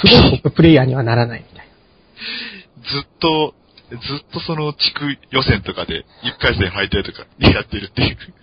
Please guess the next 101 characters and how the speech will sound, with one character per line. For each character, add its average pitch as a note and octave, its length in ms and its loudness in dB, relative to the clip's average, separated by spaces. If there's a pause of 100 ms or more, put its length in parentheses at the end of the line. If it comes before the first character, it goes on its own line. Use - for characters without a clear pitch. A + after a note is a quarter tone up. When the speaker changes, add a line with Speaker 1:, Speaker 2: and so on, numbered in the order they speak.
(160)
Speaker 1:
う B2+ 100 2
ん B2 40 0
と、 A#2+ 520 0 (240)
マ D#3 200 4
ガ - 180 4
ジ - 100 -4
ン C3+ 120 2
で B2+ 120 2
デ F3 240 4
イ G#3 120 2
ズ C3 100 0
っ B2 40 4
て - 260 -12
い - 40 -4
う - 60 -4
サ - 200 -12
ッ - 40 -12
カ B2 100 2
ー - 20 0
漫 A#2 180 2
画 A#2 100 -2
や F#2 60 -8
っ - 20 -18
て - 120 -8
る - 80 -8
ん - 40 -14
で C3 40 -14
す - 80 -16
よ。 - 120 -12 (340)
Speaker 2:
う G#2 60 -16
ん。 E2+ 180 -12 (500)
Speaker 1:
そ - 60 -10
れ G3+ 100 2
は、 G#3 360 6 (240)
主 - 160 0
人 B3+ 180 6
公 - 160 0
そ E3 160 4
ん E3+ 60 8
な E3 80 8
上 E3+ 100 8
手 B2+ 60 4
く - 80 -4
な A#2 100 -4
い A2+ 60 -12
ん A2+ 40 -12
で - 60 -20
す - 40 -20
よ。 - 60 -20 (320)
Speaker 2:
は G2+ 80 -14
あ - 20 -10 (160)
は C#2 80 -18
あ。 - 20 -20 (520)
Speaker 1:
た G#3 80 4
だ D3 120 4
こ - 160 0
の、 A#2 420 2
ボ E3 160 8
ー F3+ 40 6
ル F#3 60 6
に F3 120 8
食 - 140 0
ら E3 100 6
い E3 60 4
つ - 60 -14
く - 120 0
精 D3+ 180 2
神 B2+ 220 0
が A#2+ 80 2
い - 80 -2
い C#3 80 6
ね、 A#2 180 2
み G#2+ 120 -10
た A2+ 120 -6
い A2+ 60 -6
な A2 80 -8
感 A2+ 180 -8
じ A2+ 100 -6
で。 A2+ 80 -6
Speaker 2:
あ F#2 360 -12
ー、 - 20 -18
ま F#2+ 120 -8
あ - 20 -10
ま D#2 120 -12
あ D2 40 -14
ま - 160 -16
あ、 - 20 -20
い D2+ 60 -20
い D2+ 40 -20
よ - 100 -20
ね、 C#3+ 100 -16
そ - 120 -16
れ。 C#3+ 80 4
Speaker 1:
見 C#3+ 60 8
れ D3 80 8
る C3+ 140 0
ん D#3 80 -6
で - 40 -12
す - 60 -20
け C#3+ 80 -4
ど、 C#3+ 300 4